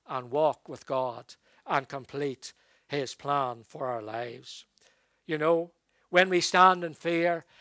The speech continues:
and dread and say, "I'm not up to it, I'm afraid of failing," we're putting pressures on ourselves that even Jesus doesn't put upon us. What does Matthew record for us? The words of Jesus in chapter eleven, which Jesus says,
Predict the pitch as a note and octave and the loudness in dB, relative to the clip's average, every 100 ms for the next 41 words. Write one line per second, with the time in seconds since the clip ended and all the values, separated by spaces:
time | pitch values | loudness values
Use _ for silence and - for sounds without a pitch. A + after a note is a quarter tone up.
0 | - D#3 C#3+ D3+ D3+ D#3+ D3+ D3 B2 D#3+ | -2 -2 0 4 4 6 2 -2 -8 -2
1 | D3+ C3+ D3 D3+ D3 - - D#3 C#3+ - | 0 0 -2 -2 -2 -4 -6 -6 -6 -12
2 | - D#3 C#3 - D#3 D#3+ D3+ - D3+ D3+ | -18 -14 -14 -6 0 0 0 -6 -4 -4
3 | D3 D#3 C3+ _ _ _ - F3+ D#3 E3+ | -2 -4 -8 _ _ _ 0 2 2 0
4 | E3 D3 - E3+ D#3 E3 D3 D#3 D3+ C3+ | -2 -4 6 6 6 -2 -2 -2 -2 -4
5 | - D3+ D3 C3+ D3 - - _ _ _ | -6 -4 -4 -4 -10 -18 -18 _ _ _
6 | _ - C#3 D3+ C#3 B2+ D3 D3 C#3 B2 | _ -2 0 0 -4 -10 -8 -8 -8 -12
7 | - C#3+ C#3+ B2 D3 B2+ C#3 C3 C#3 C#3 | -6 -6 -8 -12 -10 -10 -8 -8 -10 -14
8 | - - _ _ _ _ E3+ F3+ E3+ E3 | -18 -20 _ _ _ _ 8 8 8 8
9 | F#3+ F#3 F#3+ F3+ F3 - F#3 F3+ - F#3 | 8 8 4 2 2 2 4 4 2 0
10 | F3 E3 - - - - D#3+ E3+ F#3 D#3 | 2 2 -2 -14 -14 -2 2 6 6 4
11 | E3 - F3 E3 D#3+ F3 D3+ - - - | -2 0 0 0 0 -4 -6 -10 -14 -6
12 | F3+ D#3+ - E3 - E3 C#3+ D#3 E3 E3+ | -4 0 4 4 4 -2 2 4 2 0
13 | D#3+ E3+ - F3+ E3 E3 - F3+ E3 | -2 -2 -2 -2 -2 -4 -4 -4 -4